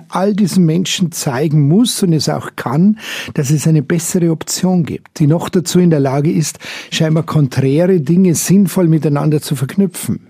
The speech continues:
Wirtschaft und Klimaschutz, Stadt und Land, Weltoffenheit und Tradition, Flüchtlinge aufnehmen, natürlich, wenn sie bereit sind, sich zu integrieren.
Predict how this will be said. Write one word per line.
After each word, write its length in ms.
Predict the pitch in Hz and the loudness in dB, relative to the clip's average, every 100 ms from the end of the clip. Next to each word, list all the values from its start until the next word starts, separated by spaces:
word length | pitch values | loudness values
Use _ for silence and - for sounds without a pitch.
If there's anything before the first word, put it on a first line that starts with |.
| - | -2
Wirtschaft 560 | 156 165 - 104 - | -2 -2 -8 -10 -8
und 60 | 120 | -4
Klimaschutz, 760 | 143 160 156 110 - - - - - - | 0 0 0 -4 -10 -12 -12 -12 -20 -12
Stadt 380 | - 170 160 160 | -4 -4 -2 -2
und 140 | 123 | 0
Land, 400 | 139 143 143 - - - - - | 0 0 -2 -4 -20 -20 -20 -8
Weltoffenheit 840 | 143 165 180 160 - - 123 135 131 | 0 2 2 0 -2 0 2 2 0
und 100 | 127 | 0
Tradition, 840 | 131 127 117 113 - 135 156 131 104 | -2 -4 -4 -6 -6 -4 -2 -2 -2
Flüchtlinge 720 | - 208 - - 160 143 110 - - - | 0 0 0 0 2 2 -2 -8 -20 -10
aufnehmen, 640 | - 156 - 151 135 135 | -6 -4 -2 0 2 0
natürlich, 420 | 139 - 185 - | 0 0 0 0
wenn 120 | 151 | -2
sie 140 | 135 135 | -2 -4
bereit 340 | 131 127 135 | -4 -4 -4
sind, 220 | - 151 | -4 -6
sich 200 | - 131 | -4 -8
zu 140 | - 156 | -6 -6
integrieren. 600 | 135 - 123 113 98 | -6 -6 -6 -6 -10